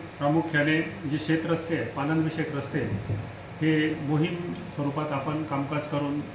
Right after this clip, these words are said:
याच्या रस्त्यासंदर्भात कामकाज करणार आहे. यामध्ये शिव पानंद रस्त्याचे सर्वेक्षण करणे, ज्या पानंद रस्त्याची नोंद वाजिब उल अर्ज किंवा निसार पत्रकामध्ये नाही, त्याच्या नोंदी पूर्ण करणे, शेतरस्त्यावर जाण्यासाठी,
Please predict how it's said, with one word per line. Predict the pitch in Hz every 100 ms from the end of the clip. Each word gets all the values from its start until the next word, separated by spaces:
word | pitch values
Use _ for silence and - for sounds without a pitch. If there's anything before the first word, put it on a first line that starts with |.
| - 139
याच्या | 135 151 147 143 143
रस्त्यासंदर्भात | 139 - 156 127 131 135 139 -
कामकाज | 139 139 131
करणार | 135 131 123
आहे. | 123 - - - - - - - -
यामध्ये | 156 160 160 165 160
शिव | 170 165
पानंद | 165 160 156
रस्त्याचे | 160 156 156 156
सर्वेक्षण | 147 139 156 170 160
करणे, | 143 120 117 - - - - - - - - - - - 143
ज्या | 156
पानंद | 160 156 160 160
रस्त्याची | 156 - 165 - 170 160
नोंद | 165 147 120 - - - -
वाजिब | 147 147 170 156
उल | 160 160
अर्ज | 156 151
किंवा | 151 156
निसार | 147 - 151
पत्रकामध्ये | 147 147 151 147 151 147 147
नाही, | 135 143
त्याच्या | 160 - 139 147
नोंदी | 143 147 170
पूर्ण | 151 135
करणे, | 127 123 139 170 - - - - - - - - - - - - -
शेतरस्त्यावर | 160 165 170 175 165 165
जाण्यासाठी, | 156 156 165 156 147 156 117